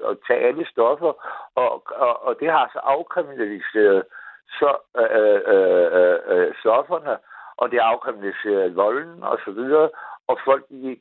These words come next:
køber ikke så meget stoffer mere, efter det er blevet legaliseret.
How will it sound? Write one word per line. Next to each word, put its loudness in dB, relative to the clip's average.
køber 0
ikke -6
så -16
meget 0
stoffer -2
mere, -4
efter -6
det 2
er 2
blevet -6
legaliseret. 0